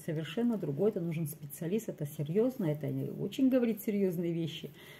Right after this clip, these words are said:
Поэтому не знаю. А вот. Может показаться это всё странным, конечно, но это вот реальность у нас такая.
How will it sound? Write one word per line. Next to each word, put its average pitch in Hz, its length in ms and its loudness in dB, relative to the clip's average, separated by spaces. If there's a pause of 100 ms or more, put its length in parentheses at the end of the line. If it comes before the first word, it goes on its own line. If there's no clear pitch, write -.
(480)
Поэтому 170 600 -2 (2750)
не 180 120 2
знаю. 143 340 0 (400)
А 160 60 -6
вот. 151 280 -4 (260)
Может 185 220 -4
показаться 175 500 0
это 151 140 -4
всё 151 180 -6
странным, 233 540 4
конечно, 202 520 0
но 208 320 -2
это 220 220 2
вот 196 240 -2
реальность 156 600 2
у 151 40 -2
нас 151 240 -2
такая. 143 440 -2